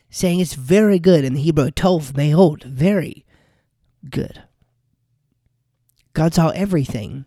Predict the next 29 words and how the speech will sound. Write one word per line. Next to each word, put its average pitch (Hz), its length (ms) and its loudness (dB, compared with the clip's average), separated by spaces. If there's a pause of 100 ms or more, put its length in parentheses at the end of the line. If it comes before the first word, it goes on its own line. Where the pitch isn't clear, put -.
(160)
that 139 100 -10
he 143 120 -4
had 120 100 -6
made, 101 340 -10
and 139 80 -8
it 117 60 -6
was 131 120 -6
very 135 240 -4
good. 120 160 -8
It 107 60 -6
was 139 140 -6
this 147 140 -10
confirmation 151 920 -4 (640)
that 123 140 -2
what 160 480 0 (100)
God 143 460 0 (120)
made 127 480 -2 (200)
was 123 640 -2 (320)
good 139 360 0 (340)
and 131 200 0
right 131 300 0 (560)
in 131 380 -2 (300)
his 147 400 -8
eyes. 147 460 -10 (320)
Now, 147 260 -4 (1040)
we 180 120 8
must 202 300 4
be 349 100 2
careful - 500 -4